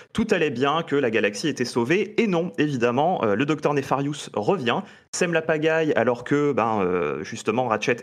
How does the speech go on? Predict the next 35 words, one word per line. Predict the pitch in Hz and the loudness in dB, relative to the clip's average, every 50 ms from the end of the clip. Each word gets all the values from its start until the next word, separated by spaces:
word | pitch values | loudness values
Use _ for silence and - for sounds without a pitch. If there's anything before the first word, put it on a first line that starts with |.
| - | -2
and, | 131 127 123 127 - - | -2 -2 -2 -4 -4 -2
et | - 151 | -2 -2
Clank, | 147 - 165 156 151 143 143 - - - - - - - - | 0 0 -2 -2 -2 0 -2 -4 -4 -4 -6 -14 -10 -4 -2
euh, | 92 90 | -2 -2
sont | - - 147 147 151 | -2 -2 -2 0 0
célébrés | 147 - - 156 147 147 143 135 151 151 151 | 0 0 0 2 2 2 2 2 2 2 2
dans | 127 120 120 | 2 2 2
les | 123 123 | 2 2
rues | 120 131 139 143 | 2 2 0 2
de | 110 107 98 101 98 92 | 2 2 2 2 2 2
Megalopolis. | 104 113 123 127 123 123 - 123 107 127 208 214 - - - - - - - - - - | 2 2 2 2 2 2 0 0 0 2 0 0 0 -2 -2 -4 -6 -12 -16 -18 -8 -2
Et, | - 170 190 190 180 160 | 0 2 2 2 2 2
euh, | 135 123 117 107 104 104 | 2 2 2 2 0 0
vu | 131 202 214 | 0 0 0
que | 208 - | -2 -2
Clank, | - - 190 190 185 180 | -2 0 0 0 0 0
en | 143 143 | -2 0
fait, | - 170 165 - - | 0 0 0 0 0
a, | - 151 160 156 143 117 120 | 0 2 2 2 0 0 0
euh, | 107 101 95 95 92 90 - | 0 0 0 -2 -2 -4 -2
reconstruit | 135 202 240 233 214 208 - - 226 214 | 0 0 0 0 -2 -2 -2 -4 -4 -2
cette | 214 170 151 - | 0 -2 0 0
arme | 170 165 165 156 123 95 | 0 0 0 0 -2 -2
des | - 117 123 131 | 0 0 0 0
anciens | 131 - 160 143 | 0 -2 0 0
épisodes, | 139 123 127 131 127 151 160 156 | 0 0 0 0 0 0 0 0
qui | - - | -2 -2
est | 131 | 0
le | 120 101 | 0 0
dimensionnateur, | 92 123 156 143 143 143 - 139 117 104 107 - 147 165 175 - | 0 0 0 0 0 0 0 0 0 0 2 2 0 0 0 -2
qui | - - 110 | -6 -6 -4
ouvre | 123 143 139 98 101 | -2 -2 0 0 0
donc | 92 117 127 123 123 | 0 0 -2 -2 -4
des | - 110 104 | -6 -6 -4
dimensions | 110 117 120 120 120 - 160 151 | -2 -2 -2 -2 -2 -2 -4 -4